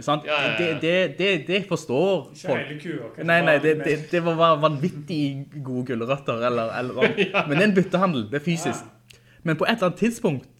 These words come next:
Speaker 1: så har jo, da ble det for vanskelig å handle med kyr og gulrøtter, og neper og poteter. Eh, og da ble det om til noe som kalles mynter
Speaker 2: Mynter
Speaker 1: og sedler.
Speaker 2: og sedler. Men det er jo,
Speaker 1: Og
Speaker 2: ok,
Speaker 1: det er
Speaker 2: nå går vi
Speaker 1: metall,
Speaker 2: over, det
Speaker 1: sant?
Speaker 2: er,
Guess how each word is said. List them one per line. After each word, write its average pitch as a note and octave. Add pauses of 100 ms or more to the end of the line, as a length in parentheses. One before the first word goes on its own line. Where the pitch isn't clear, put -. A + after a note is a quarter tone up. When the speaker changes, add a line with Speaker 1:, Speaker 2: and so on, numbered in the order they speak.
(540)
Speaker 1:
så F3
har D#3+
jo, F3+
da E3+
ble F3+
det F#3
for F3
vanskelig F#3
å C#3
handle C3
med C#3+
kyr D#3+
og C#3+
gulrøtter, B2+ (240)
og C3
neper C3
og B2
poteter. C3 (840)
Eh, - (360)
og D#3
da E3
ble D#3+
det E3+
om D#3+
til F#3
noe E3
som F3+
kalles E3+
mynter F#3 (220)
Speaker 2:
Mynter E3
Speaker 1:
og E3
sedler. F#3+
Speaker 2:
og B2+
sedler. D3+ (240)
Men C#3+
det D#3
er E3
jo, D#3
Speaker 1:
Og C#3
Speaker 2:
ok, -
Speaker 1:
det G3
er G#3
Speaker 2:
nå -
går D#3+
vi E3
Speaker 1:
metall, F3
Speaker 2:
over, B2
det B2
Speaker 1:
sant? B2+
Speaker 2:
er, A2+